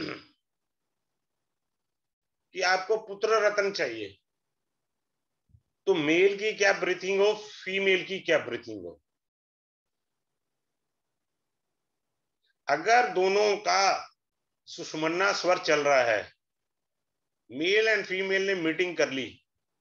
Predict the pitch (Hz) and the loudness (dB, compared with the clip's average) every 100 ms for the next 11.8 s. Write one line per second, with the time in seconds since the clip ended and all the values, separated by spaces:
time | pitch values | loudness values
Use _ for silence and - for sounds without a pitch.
0 | _ _ _ 156 135 170 175 160 147 156 | _ _ _ -6 -2 -2 0 0 2 2
1 | 180 - 131 120 123 127 139 165 107 117 | -2 -6 -4 0 2 2 -2 -4 -2 -2
2 | 127 104 113 120 110 90 95 85 _ _ | -2 0 0 2 2 0 -8 -10 _ _
3 | _ 127 123 165 160 165 180 165 165 - | _ 0 2 2 4 2 2 0 -2 -2
4 | 127 - 120 113 110 101 95 - _ _ | -6 -6 -8 -6 -6 -6 -10 -16 _ _
5 | _ _ _ _ _ 131 135 143 120 156 | _ _ _ _ _ -2 2 2 4 4
6 | 190 190 151 151 151 135 139 - 131 139 | 4 4 0 -2 0 -2 -2 -6 -8 -6
7 | 110 85 - _ _ _ _ _ _ _ | -6 -10 -20 _ _ _ _ _ _ _
8 | _ _ _ _ _ _ _ _ _ _ | _ _ _ _ _ _ _ _ _ _
9 | _ _ _ _ _ - 123 123 165 214 | _ _ _ _ _ -12 -6 0 2 2
10 | 214 151 - 143 - 190 160 - - 196 | 2 0 -6 -16 -8 -6 -6 -10 -6 -4
11 | 202 143 147 139 123 123 175 - | -4 -2 2 2 2 0 -4 -8